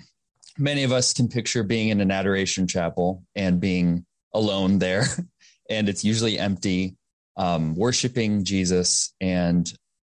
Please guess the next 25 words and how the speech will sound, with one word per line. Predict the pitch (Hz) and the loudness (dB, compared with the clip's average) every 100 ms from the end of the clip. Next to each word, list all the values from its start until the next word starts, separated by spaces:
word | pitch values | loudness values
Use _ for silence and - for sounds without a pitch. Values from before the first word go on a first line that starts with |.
| _ _ - | _ _ -4
it | 107 | 0
reminds | 113 110 113 110 | 2 2 0 0
me | 107 | 0
of | 98 87 | 0 -2
John | 104 98 95 | -2 0 0
chapter | 104 92 92 | -2 -4 -2
one, | 80 82 78 82 82 _ _ - | -2 -2 -2 -2 -6 _ _ -14
"The | 95 | -8
world | 95 110 110 | 0 0 2
was | 107 98 | 0 0
made | 92 90 | -2 0
by | 85 | -2
him, | 85 85 82 82 80 _ _ - | -2 -2 -2 -4 -6 _ _ -4
and | 120 | 0
he | 135 | 2
was | 120 107 | 2 2
in | 110 | 2
the | 101 | 2
world, | 82 80 76 78 90 _ | 0 0 -2 -4 -10 _
but | 92 | -14
the | 87 | -12
world | 82 90 87 85 | -2 0 2 0
knew | 90 90 | 0 0
him | 85 80 | -2 -6
not." | 78 71 - - | -6 -8 -8 -12